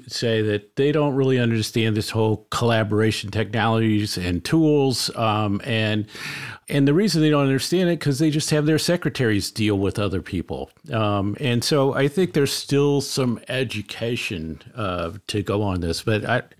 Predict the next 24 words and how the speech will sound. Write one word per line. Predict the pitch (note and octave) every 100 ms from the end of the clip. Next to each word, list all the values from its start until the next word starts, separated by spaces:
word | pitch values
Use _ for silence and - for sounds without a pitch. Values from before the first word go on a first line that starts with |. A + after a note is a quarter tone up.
| - - -
so | - B2 A2+
I | -
don't | D#3
know, | C#3+
Tom, | A#2 A#2+ C3 B2+
it's, | C3 -
it's | - - F3
not | G#3
like | C3+ -
everybody | D3 C#3 A2+ A2 G2
advanced | F#2+ G#2 G2+ -
forward, | A#2 G#2 G#2 G#2
but | A2 A2+ G#2
I, | A#2
I | A#2 A#2+
think | A#2+ B2
there | - A#2
is | A2+ F#2+ - - _ _
some | - - B2+ A#2+
advance. | G#2+ F2 G2 F#2 B2+
Are |
you | C#3
still | D#3 - C#3
seeing | B2 - C3+ B2 B2 A#2